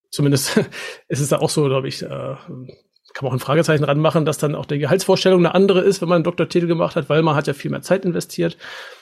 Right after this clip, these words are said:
Das lassen wir mal, lassen wir das mal außen vor. Ich glaube, dass es trotzdem die, die Sicht von K M Us an der Stelle eher in die Richtung ist, ich nehme lieber jemanden, der hier zwar einen Abschluss hat, ähm,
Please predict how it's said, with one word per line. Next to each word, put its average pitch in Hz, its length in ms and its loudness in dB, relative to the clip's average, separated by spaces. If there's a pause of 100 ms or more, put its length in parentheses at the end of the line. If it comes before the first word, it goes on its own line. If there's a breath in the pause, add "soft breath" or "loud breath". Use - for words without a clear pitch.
(440 loud breath)
Das - 200 0
lassen 180 200 2
wir 165 80 4
mal, 147 360 2
lassen 151 200 -4
wir 147 40 0
das 147 160 -2
mal 147 60 0
außen 147 280 -4
vor. 170 240 0
Ich 139 100 -4
glaube, 147 220 2
dass 147 140 -2
es 151 140 -4
trotzdem 151 560 -2 (800)
die, 135 400 -2 (500)
die 139 80 2
Sicht 165 220 2
von 156 160 0
K 147 160 -2
M 143 120 -2
Us 156 200 -4
an 147 80 0
der 143 100 -2
Stelle 139 480 -4 (560 loud breath)
eher 147 140 0
in 139 100 0
die 139 120 0
Richtung 143 280 -2
ist, 147 160 -6
ich - 140 -10
nehme 170 160 4
lieber 156 160 2
jemanden, 156 380 2
der 147 120 0
hier 143 220 -2
zwar - 200 -4
einen 143 80 -2
Abschluss 175 360 2
hat, 175 280 0 (840 loud breath)
ähm, 143 420 -4